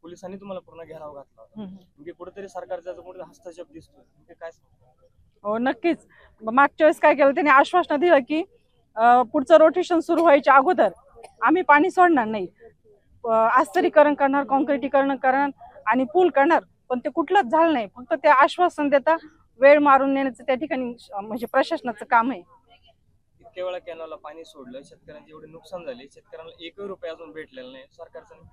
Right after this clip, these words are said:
Speaker 1: काय सांगता?
Speaker 2: अ, नाही, नाही भेटलेला. आता गेली मागच्या वर्षाचं आणि दोन वर्षापासून या ठिकाणी, अ, शेतकऱ्यांचे पंचनामे झाले, परंतु अद्याप एक रुपया या ठिकाणी शेतकऱ्यांना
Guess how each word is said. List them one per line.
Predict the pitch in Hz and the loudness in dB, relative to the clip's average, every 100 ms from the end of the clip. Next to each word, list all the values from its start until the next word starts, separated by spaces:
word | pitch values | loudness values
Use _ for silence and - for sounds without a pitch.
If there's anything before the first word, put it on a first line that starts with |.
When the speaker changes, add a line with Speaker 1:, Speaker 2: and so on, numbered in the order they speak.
| _ | _
Speaker 1:
काय | 175 | -16
सांगता? | 175 - 247 | -10 -4 0
Speaker 2:
अ, | |
नाही, | 269 302 285 | 2 4 4
नाही | 285 370 | 2 2
भेटलेला. | 339 302 220 185 - - - | 2 0 -4 -4 -10 -16 -2
आता | 220 247 - 269 | 0 0 2 2
गेली | 262 294 302 | 4 4 4
मागच्या | 302 311 - 311 | 4 4 6 4
वर्षाचं | 302 370 - 269 | 6 2 2 4
आणि | 262 | 4
दोन | 247 330 | 4 6
वर्षापासून | 330 370 359 277 277 285 | 6 2 0 0 0 -2
या | 262 | -2
ठिकाणी, | 302 269 269 311 _ _ - - | -2 -2 -2 -4 _ _ -20 -6
अ, | 233 | -4
शेतकऱ्यांचे | 349 339 311 285 277 302 294 | -2 0 2 4 2 0 0
पंचनामे | - 302 339 277 262 | 2 0 0 0 0
झाले, | 302 285 | 0 -2
परंतु | 190 269 269 247 | -4 -2 2 2
अद्याप | 254 233 381 - - | 2 4 4 4 0
एक | 277 - | -2 0
रुपया | 311 311 | 0 4
या | 311 285 | 4 4
ठिकाणी | 311 269 262 269 | 0 -4 -4 -4
शेतकऱ्यांना | 320 - 233 233 | -6 -2 -2 -2